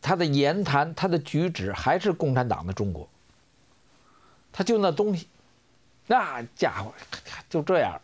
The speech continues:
好，一个就这样，就这样的时候，当有任何摩擦的时候，当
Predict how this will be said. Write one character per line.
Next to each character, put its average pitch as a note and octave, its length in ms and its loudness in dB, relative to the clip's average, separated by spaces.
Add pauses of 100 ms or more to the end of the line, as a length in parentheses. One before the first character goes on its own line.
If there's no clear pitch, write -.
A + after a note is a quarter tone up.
好， F#3 380 2 (400)
一 G3 160 -2
个 A3+ 160 4
就 C#3+ 160 0
这 B2+ 180 2
样， F2 180 -4 (1120)
就 D4 240 4
这 D4+ 240 4
样 B3+ 180 6
的 A3 140 2
时 F#3 100 -2
候， G#3+ 240 4 (200)
当 C4+ 320 2
有 F#3 180 4
任 D4 260 4
何 G#3 200 4
摩 A3+ 260 4
擦 A#3 300 4
的 F3 100 0
时 D#3 100 0
候， C3+ 240 2 (440)
当 C4 260 4